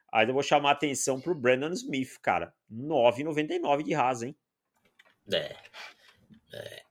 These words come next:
Speaker 2: é, esse é aquele que, pelo
Speaker 1: Esse ganhou
Speaker 2: menos, a
Speaker 1: dinheiro.
Speaker 2: gente, esse ganhou, ganhou. E eu, eu confesso que eu já esperava, porque Penn State também,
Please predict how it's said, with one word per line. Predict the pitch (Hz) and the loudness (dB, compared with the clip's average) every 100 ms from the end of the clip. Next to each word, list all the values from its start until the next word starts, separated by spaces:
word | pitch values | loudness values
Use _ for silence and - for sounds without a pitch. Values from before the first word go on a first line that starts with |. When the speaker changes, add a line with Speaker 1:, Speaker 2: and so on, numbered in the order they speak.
| - | 2
Speaker 2:
é, | 110 117 - | 4 4 2
esse | 127 117 139 | 0 2 4
é | |
aquele | 131 135 127 | 4 2 2
que, | 127 143 143 131 113 - - _ _ _ _ _ _ _ _ _ _ _ _ - - | 0 -4 -2 -2 -6 -10 -20 _ _ _ _ _ _ _ _ _ _ _ _ -20 -2
pelo | 120 120 | 2 4
Speaker 1:
Esse | |
ganhou | 117 131 | 4 2
Speaker 2:
menos, | 123 | 2
a | |
Speaker 1:
dinheiro. | 120 95 85 | 4 4 2
Speaker 2:
gente, | - - _ _ _ 113 | -6 -18 _ _ _ -2
esse | 104 110 | -2 -2
ganhou, | 110 107 90 | -2 0 -2
ganhou. | 87 107 101 113 113 - | -2 -2 0 -2 -4 -2
E | 165 | 0
eu, | 180 175 | 0 0
eu | 170 170 | -2 0
confesso | 165 156 160 | 0 2 0
que | - | 0
eu | 160 | -2
já | 160 | -2
esperava, | 156 156 139 143 139 | -2 -2 0 0 -2
porque | - | -8
Penn | - 139 135 | -6 -6 -6
State | - 131 127 | -6 -6 -6
também, | 127 123 127 | -6 -4 -4